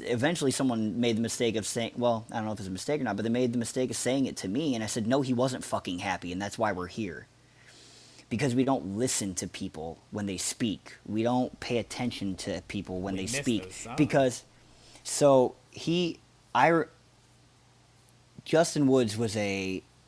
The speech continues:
Speaker 1: incredible young man. I won't claim to be his best buddy or anything like that. He was someone who I genuinely enjoyed. We were friends. We always had a great time together. We were actually gonna try to start up a band the next time I was back home.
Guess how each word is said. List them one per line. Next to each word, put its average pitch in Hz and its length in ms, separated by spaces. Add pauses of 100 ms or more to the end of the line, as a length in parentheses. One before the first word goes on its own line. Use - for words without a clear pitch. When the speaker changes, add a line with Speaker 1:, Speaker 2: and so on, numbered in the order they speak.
(180)
Speaker 1:
incredible 123 800
young 104 260
man. 85 320
I 123 120
won't 147 260
claim 131 200
to 117 60
be 113 120
his 107 260
best 110 340
buddy 131 320
or 120 60
anything 117 160
like 113 160
that. 104 240
He 104 160
was 107 160
someone 131 340
who 104 380 (420)
I 110 140
genuinely 120 640
enjoyed. 117 540
We 104 160
were 95 120
friends. 110 640
We 101 140
always 113 300
had 110 120
a 101 40
great 104 260
time 113 240
together. 110 300
We 107 100
were 135 60
actually 143 240
gonna 123 120
try 120 220
to 110 60
start 117 200
up 110 120
a 101 40
band 104 400
the - 140
next 92 180
time 95 100
I - 20
was 90 100
back 87 240
home. 135 280